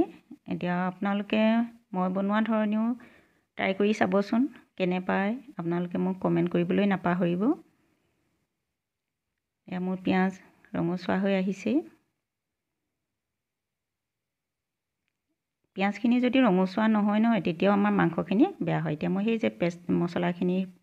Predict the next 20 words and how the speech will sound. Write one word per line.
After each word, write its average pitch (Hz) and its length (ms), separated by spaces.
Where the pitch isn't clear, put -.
ৰাখিছিলোঁ, 170 440
সেইখিনি 165 300
মই 165 140
তেলতে 160 380
দি 165 140
দিছোঁ। 175 320
আৰু 180 100
তেলত 202 280
দি 247 100
এইখিনি 240 280
আমি 226 200
অলপ 180 200
সময় 190 180
ভাজিব 175 400
লাগিব। 156 360
আমাৰ 190 220
মছলাখিনি 226 600
যিমান 220 380
ৰঙচুৱা 190 520
হয় 214 260